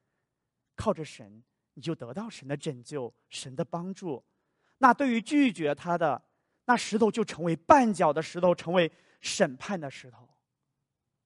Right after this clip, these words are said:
这个不仅是对于以色列、对于犹大，对于我们今天的基督徒依然适用。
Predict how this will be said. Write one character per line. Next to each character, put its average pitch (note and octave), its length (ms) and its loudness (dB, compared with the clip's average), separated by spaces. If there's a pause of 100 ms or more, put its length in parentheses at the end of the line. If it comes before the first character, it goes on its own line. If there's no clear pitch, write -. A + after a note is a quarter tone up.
(340)
这 C#4 120 0
个 A3 100 8
不 A#3+ 140 -4
仅 F#3+ 180 -4
是 G#3 140 -2
对 G#3+ 200 4
于 G3+ 80 -2
以 E3 120 -6
色 F#3 200 -2
列、 F3+ 200 2
对 F#3 140 -4
于 F3 80 -4
犹 C#3 180 -10
大， D3 220 -12 (280)
对 C4 120 4
于 A#3+ 40 6
我 G#3 80 4
们 D#3+ 160 -6
今 F#3 200 -10
天 F3 160 -8
的 D3 80 -6
基 D#3+ 160 -12
督 D#3 100 -10
徒 B2 380 -16
依 G3+ 160 -4
然 D3 280 -6
适 - 340 -14
用。 B2 240 -14